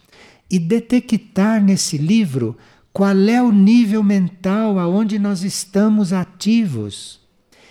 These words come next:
e que níveis mentais nós temos que ativar. Agora, quando se compôs esse livro, se sentiu muito a necessidade, não é, de colocar lá no final do livro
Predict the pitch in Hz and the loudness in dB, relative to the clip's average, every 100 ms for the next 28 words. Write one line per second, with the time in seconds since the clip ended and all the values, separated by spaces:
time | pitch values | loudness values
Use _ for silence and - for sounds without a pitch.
0 | _ 185 185 226 214 196 233 262 220 220 | _ -2 0 2 6 6 6 4 2 2
1 | 190 196 175 - 190 214 214 190 190 - | 2 2 0 0 0 2 0 0 0 -4
2 | - 214 208 - 208 196 - 185 127 180 | -2 0 0 -2 -6 -8 -4 -6 -4 -4
3 | 196 165 123 _ _ _ _ _ _ _ | -4 -6 -10 _ _ _ _ _ _ _
4 | _ _ _ _ _ _ _ 175 147 117 | _ _ _ _ _ _ _ -8 -4 -6
5 | 92 90 - _ _ _ _ _ _ _ | -8 -12 -18 _ _ _ _ _ _ _
6 | 190 226 190 185 143 120 - - - 151 | 0 2 2 2 0 -2 -6 -10 -6 -4
7 | - 139 135 202 180 156 - 127 120 117 | -2 -2 2 2 2 0 -4 -4 -4 -4
8 | 98 120 165 170 _ _ _ _ - _ | -4 -6 -8 -10 _ _ _ _ -20 _
9 | - 190 - 202 180 - 190 220 220 226 | -2 0 2 4 4 2 0 0 -2 -8
10 | _ _ - 151 185 226 202 151 139 - | _ _ -6 0 2 2 0 -2 -4 -4
11 | 151 - 196 135 147 196 165 123 151 175 | -6 -6 -6 -4 -2 -2 0 0 0 0
12 | 156 143 156 143 151 175 208 - _ - | -2 0 0 -2 -4 -4 -4 -10 _ -10
13 | 139 151 147 139 143 127 123 123 139 156 | -4 0 0 -2 -6 -6 -4 -4 -2 -2
14 | 196 190 226 | -2 -2 -6